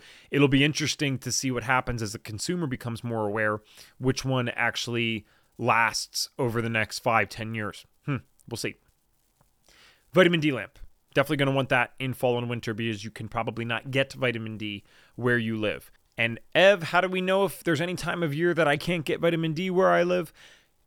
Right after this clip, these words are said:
It basically just depends on this. Do you live above the thirty-seventh parallel north or below the thirty-seventh parallel south?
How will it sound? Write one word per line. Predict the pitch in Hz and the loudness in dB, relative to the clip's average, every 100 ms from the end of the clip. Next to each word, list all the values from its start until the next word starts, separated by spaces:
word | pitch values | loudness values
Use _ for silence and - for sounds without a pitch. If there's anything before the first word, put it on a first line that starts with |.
| _ | _
It | 156 | 0
basically | 147 180 - 165 | 4 4 2 -2
just | 135 - | -2 -2
depends | 139 147 123 | 0 2 2
on | 113 | -2
this. | 82 - - 131 | -4 -10 -10 -4
Do | 123 | -2
you | 151 156 | 2 2
live | 143 156 156 131 - 107 _ _ 127 | 4 2 0 -4 -10 -16 _ _ -2
above | 110 151 190 143 151 - | 4 6 6 4 2 -2
the | 127 | -2
thirty-seventh | 143 135 127 143 127 113 | 0 0 0 0 0 0
parallel | 135 127 120 113 | 2 4 4 2
north | 147 220 285 - - _ _ - | 0 -2 -4 -10 -20 _ _ 0
or | 120 | 2
below | 101 120 107 135 170 160 | 4 2 4 6 6 4
the | 147 | 0
thirty-seventh | - 143 131 143 127 - | 0 0 0 0 -2 0
parallel | 127 123 120 113 | 0 2 4 2
south? | - 107 69 - - | 0 -4 -4 -10 -20